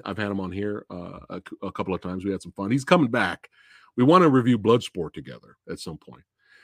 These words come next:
Uh, but he, even he says, I mean, he's not a fan of the Bruceploitation genre. I get why people love it, and I get why people hate it, and I'm right in the middle. But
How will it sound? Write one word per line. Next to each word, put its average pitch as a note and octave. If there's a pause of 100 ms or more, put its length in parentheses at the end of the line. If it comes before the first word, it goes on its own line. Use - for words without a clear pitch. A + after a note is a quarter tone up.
(480)
Uh, D#2+ (200)
but C3
he, A2+
even F#3+
he E3+
says, F2
I D3
mean, D3+
he's E3
not F3+
a E3
fan E3
of D3+
the C#3
Bruceploitation G#2+
genre. D#2+ (360)
I C3
get C#3+
why D3
people C#3+
love C#3
it, G3+
and G2+
I F#2
get G2+
why G2+
people G#2+
hate G2+
it, D#2+
and E2
I'm G2
right A#2
in G#2+
the G2+
middle. G2 (720)
But A#2